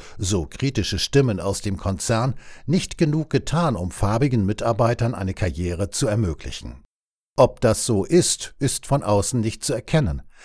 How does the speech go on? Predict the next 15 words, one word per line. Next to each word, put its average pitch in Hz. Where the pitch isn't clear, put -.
Zu -
erkennen 185
ist 131
jedoch, 120
dass -
gerade 160
der 135
Adidas-Konzern 110
sich 95
ein 87
Teufel 135
um 92
farbige 98
Mitarbeiter 107
schert, 107